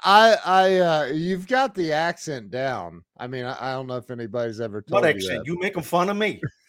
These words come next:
Speaker 1: <laughs>
Speaker 2: I'll hit you in the head with a Buick. You know what I'm saying?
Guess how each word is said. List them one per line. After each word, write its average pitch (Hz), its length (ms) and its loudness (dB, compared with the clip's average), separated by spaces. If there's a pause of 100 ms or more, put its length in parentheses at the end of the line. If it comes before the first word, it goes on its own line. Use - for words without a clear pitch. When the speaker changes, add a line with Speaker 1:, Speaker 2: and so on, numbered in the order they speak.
(380)
Speaker 1:
<laughs> - 540 -10
Speaker 2:
I'll 208 100 2
hit 196 240 -2
you 196 100 0
in 185 60 2
the 165 80 6
head 180 220 4
with 175 100 2
a 151 60 4
Buick. 160 600 0 (160)
You 147 120 -2
know 160 80 0
what 180 120 0
I'm 175 140 0
saying? 196 420 0